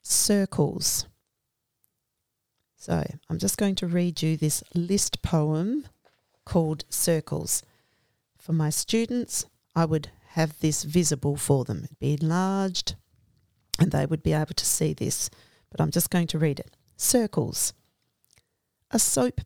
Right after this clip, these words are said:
bubble. The outer rim of Joan's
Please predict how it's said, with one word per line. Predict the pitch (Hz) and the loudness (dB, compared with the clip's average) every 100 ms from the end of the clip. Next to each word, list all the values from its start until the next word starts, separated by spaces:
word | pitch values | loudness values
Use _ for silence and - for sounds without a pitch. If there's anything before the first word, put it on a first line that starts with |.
| - | -2
bubble. | 147 147 - 147 _ _ _ _ _ _ _ _ 185 | 0 2 0 -4 _ _ _ _ _ _ _ _ 2
The | 196 - | 2 4
outer | 226 247 175 | 0 2 2
rim | 160 196 151 | 4 2 2
of | 147 151 | 0 2
Joan's | 170 170 170 | 2 4 2